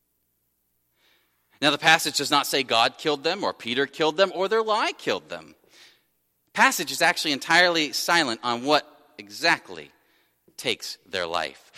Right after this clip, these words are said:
But the story is remembered by the early church because it makes clear the gravity of the situation. A little deception is not a little matter. It was a little lie, after all, that sent so much unraveling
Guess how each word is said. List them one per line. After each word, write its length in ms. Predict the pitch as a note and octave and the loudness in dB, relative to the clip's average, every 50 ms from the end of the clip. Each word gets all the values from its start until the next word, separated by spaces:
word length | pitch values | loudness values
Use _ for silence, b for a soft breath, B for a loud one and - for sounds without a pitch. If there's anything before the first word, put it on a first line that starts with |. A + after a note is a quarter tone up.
| B B B B | B B B B
But 140 | D3+ D#3 - | -6 -4 -4
the 80 | D#3 | -2
story 500 | - - - - A3 C4 C#4+ D4 C#4+ B3+ | -2 -2 -2 0 2 2 4 2 2 2
is 160 | G3+ F3 D3+ C#3 | 0 0 0 -2
remembered 400 | C#3+ C#3 D3+ D#3+ E3 D3+ C#3+ A2 | -2 -2 0 0 0 -2 0 2
by 140 | B2+ B2 | 2 2
the 160 | A#2 A#2 A#2 A#2 | 2 2 0 -2
early 220 | B2 A#2+ A#2+ A#2 | -2 -2 -4 -6
church 440 | - - - C#3+ B2 A#2+ A#2 - - | -6 -6 -4 -4 -4 -4 -6 -10 -12
because 320 | B2+ - - - D3 C3 | -12 -12 -8 -8 -8 -8
it 80 | C#3+ A#2+ | -8 -10
makes 400 | A#2+ B2 D#3 G#3 A3 - - - | -8 -8 -8 -8 -6 -6 -6 -8
clear 420 | - - - E3 D3 C#3+ C#3+ C3+ B B B B B B | -8 -10 -8 -4 -4 -4 -4 -4 B B B B B B
the 140 | - B2 A2 | -8 -8 -8
gravity 680 | - A2 G#2+ B2 B2 C3 C#3 C3+ C#3 C3+ C3 C3 - | -8 -6 -2 0 2 2 2 0 -2 -4 -4 -6 -6
of 180 | - A#2 G2+ F#2+ | -8 -12 -12 -12
the 100 | G#2+ G#2+ | -10 -10
situation. 920 | - - - A2 - - - A2 F#2 F2+ F#2 F2+ E2 - - - F#2 E2 B B B B B | -8 -8 -10 -8 -8 -8 -8 -8 -6 -6 -4 -4 -4 -6 -8 -10 -10 -12 B B B B B
A 80 | C3+ C3+ | -4 -2
little 260 | C3 D3+ G3 A#3 A#3 | -2 -2 -2 -2 -2
deception 640 | F#3+ F3+ D3+ - - A2+ G2+ - - - - C3+ B2+ | -2 -4 -4 -4 -4 -4 -4 -4 -6 -8 -8 -8 -8
is 200 | A#2+ G#2+ - A#2 | -8 -8 -6 -6
not 160 | G#2+ G#2 G#2 | -4 -4 -6
a 40 | G#2 | -6
little 280 | G2 G2+ G2+ G2+ F#2 | -8 -8 -8 -8 -8
matter. 540 | F#2 F#2 F#2+ G#2 G2+ G2 G2 E2 E2+ D#2 B B B B B | -10 -10 -6 -4 -2 -2 -2 -2 -4 -8 B B B B B
It 100 | B2+ C3 | -8 -4
was 200 | C#3 C#3 C3+ C3 | -2 -2 0 0
a 60 | B2+ | -2
little 540 | B2 B2 D#3 G3 G#3+ G#3 E3 B2+ A2+ G2+ - - _ _ _ _ | 0 2 4 4 6 6 4 2 0 -4 -10 -18 _ _ _ _
lie, 440 | G#2 G#2 G2+ G2 F#2 F2+ F2+ F#2 - | -2 2 2 2 2 2 0 -4 -4
after 420 | - G#2 G2 F#2 - - A2 G2+ - - | -6 -8 -8 -8 -10 -12 -12 -12 -8 -6
all, 380 | G2+ F#2 F2 E2+ E2+ F2 F2+ | -4 -2 -2 -2 -4 -6 -6
that 180 | F2 G2+ - - | -8 -10 -10 -10
sent 360 | - - - B2 A2+ G#2 - | -10 -6 -4 -4 -4 -4 -8
so 340 | - - - D3+ C#3 C#3+ C#3 | -10 -10 -6 -6 -4 -4 -4
much 360 | C3+ B2+ A#2 G#2+ - - - - | -4 -4 -4 -4 -6 -8 -8 -8
unraveling 960 | A2 G2+ G2 F#2 F#2 G2 F#2 E2+ D#2 D#2 D#2 D2+ D2 D2 C#2+ C#2+ C#2+ C#2+ | -10 -10 -10 -8 -6 -4 -4 -4 -6 -8 -12 -14 -14 -16 -16 -18 -20 -20